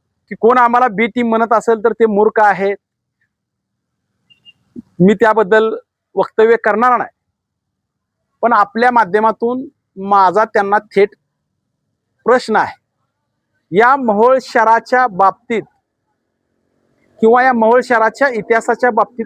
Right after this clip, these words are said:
तुम्हाला काय माहित आहे? इथले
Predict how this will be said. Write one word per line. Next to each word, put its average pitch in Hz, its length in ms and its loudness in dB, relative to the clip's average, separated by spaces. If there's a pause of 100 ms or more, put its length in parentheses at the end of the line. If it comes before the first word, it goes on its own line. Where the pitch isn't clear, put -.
तुम्हाला 202 240 0
काय 190 260 -2
माहित 139 240 -6
आहे? - 100 -18 (2500)
इथले 262 460 2